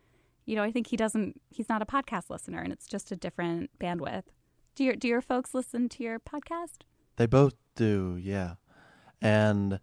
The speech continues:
Speaker 2: I've definitely said things on here where they'll call me the next week and they'll be like, "Hey, so what's going on with X and X?" And I was like, "Oh, what? I didn't even tell him that. I thought"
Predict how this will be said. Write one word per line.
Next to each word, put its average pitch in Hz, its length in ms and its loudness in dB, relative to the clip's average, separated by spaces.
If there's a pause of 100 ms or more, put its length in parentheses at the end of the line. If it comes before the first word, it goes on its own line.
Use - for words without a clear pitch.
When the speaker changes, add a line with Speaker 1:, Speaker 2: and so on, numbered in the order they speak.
(140)
Speaker 2:
I've 107 180 0
definitely 110 360 4
said - 260 -2
things 101 280 2
on 95 120 2
here 95 300 0
where 98 160 0
they'll 95 180 0
call 104 300 4
me 101 120 2
the 92 120 0
next 92 260 -6
week 101 200 -2
and 98 100 -4
they'll 95 60 -2
be 104 120 -4
like, 104 140 -2
"Hey, 143 240 0
so - 180 -2
what's 127 240 0
going 185 240 0
on 123 460 2 (720)
with 113 320 4 (500)
X 120 280 -2
and 107 100 2
X?" 113 380 0
And 107 80 -2
I - 20 0
was 104 120 -2
like, 110 200 -2
"Oh, 143 380 0
what? - 360 -8 (400)
I - 40 -6
didn't 147 180 2
even 120 160 2
tell 151 260 0
him 113 100 2
that. 95 180 -2
I 104 80 -2
thought" 120 260 -2